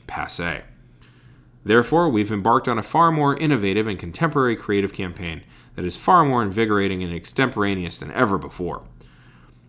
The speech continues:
Through some fifty years, the World Wrestling Federation has been an entertainment mainstay here in North America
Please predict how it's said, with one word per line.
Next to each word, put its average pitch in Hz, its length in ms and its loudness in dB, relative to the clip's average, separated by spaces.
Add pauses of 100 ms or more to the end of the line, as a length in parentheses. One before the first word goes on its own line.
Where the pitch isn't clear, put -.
Through 175 220 10
some 151 180 0
fifty 185 280 2
years, 143 280 6
the 101 80 -2
World 117 240 4
Wrestling 113 300 0
Federation 95 500 -2
has 87 100 -6
been 90 140 -6
an 87 160 -8
entertainment 113 520 -2
mainstay 95 420 -4
here 90 220 -4
in 87 80 -8
North 90 240 -8
America 82 480 -8